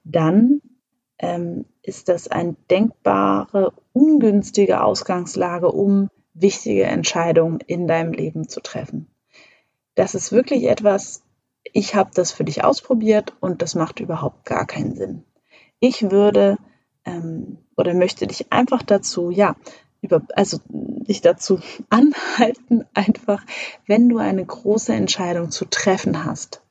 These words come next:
dass du genau prüfst, okay, in welcher, auf welcher Sprosse stehe ich gerade?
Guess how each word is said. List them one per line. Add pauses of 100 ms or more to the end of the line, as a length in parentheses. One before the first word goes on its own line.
(480)
dass
du
genau
prüfst,
okay,
in
welcher,
auf
welcher
Sprosse
stehe
ich
gerade?